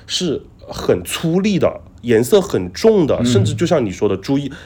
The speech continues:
Speaker 1: 连主角的脸都看不清的，这就是胶片电影当年的风貌啊。
Speaker 2: 嗯，没错。
Speaker 1: 我，我相信啊，就是在我们爸爸妈妈，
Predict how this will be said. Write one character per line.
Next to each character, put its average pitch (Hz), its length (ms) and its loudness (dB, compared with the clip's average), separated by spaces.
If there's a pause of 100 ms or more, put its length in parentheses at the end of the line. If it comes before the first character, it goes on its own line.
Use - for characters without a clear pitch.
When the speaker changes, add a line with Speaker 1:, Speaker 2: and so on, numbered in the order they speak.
(180)
Speaker 1:
连 151 240 4
主 123 160 -4
角 110 100 -2
的 135 120 4
脸 117 240 0
都 95 100 -4
看 131 160 0
不 123 60 -2
清 117 160 -4
的， 101 100 0 (260)
这 262 140 0
就 302 180 4
是 202 220 0
胶 143 220 4
片 160 200 0
电 151 160 4
影 98 160 0 (280)
当 147 200 4
年 104 200 0
的 110 60 2
风 123 280 0
貌 139 220 2
啊。 92 220 -2
Speaker 2:
嗯， 107 340 0 (160)
没 101 80 -8
错。 - 280 -8 (220)
Speaker 1:
我， 120 120 -2 (100)
我 123 140 4
相 185 200 4
信 208 180 2
啊， 120 100 4
就 139 120 -6
是 139 80 -8
在 180 180 2
我 127 120 2
们 90 220 -6
爸 165 140 2
爸 123 100 2
妈 104 220 2
妈， 147 180 2